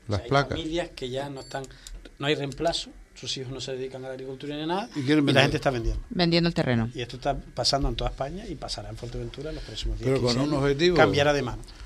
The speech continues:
Speaker 2: Bueno, el objetivo es
Speaker 1: Tenerlo.
Speaker 3: No, venderlo. Si
Speaker 2: Cambio
Speaker 3: lo
Speaker 2: de
Speaker 3: tienes
Speaker 2: mano.
Speaker 3: ahí muerto de risa, pues
Speaker 1: No,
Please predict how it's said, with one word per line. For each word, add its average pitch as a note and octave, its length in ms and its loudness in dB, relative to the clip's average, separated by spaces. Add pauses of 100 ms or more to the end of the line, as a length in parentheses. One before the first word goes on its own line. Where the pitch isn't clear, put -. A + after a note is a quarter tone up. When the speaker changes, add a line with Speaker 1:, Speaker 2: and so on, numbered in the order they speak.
(160)
Speaker 2:
Bueno, - 280 -10
el B2+ 60 -10
objetivo A#2+ 420 -6
es B2+ 60 8
Speaker 1:
Tenerlo. D#3+ 280 10
Speaker 3:
No, - 60 -4
venderlo. D#3+ 600 4 (640)
Si - 160 -4
Speaker 2:
Cambio B2+ 120 2
Speaker 3:
lo B2 60 0
Speaker 2:
de F3+ 60 0
Speaker 3:
tienes D#3 240 6
Speaker 2:
mano. D3+ 120 4
Speaker 3:
ahí F3 160 8
muerto D3 340 0
de D#3+ 160 6
risa, E3 420 0
pues B2+ 200 -2
Speaker 1:
No, G#2+ 60 -4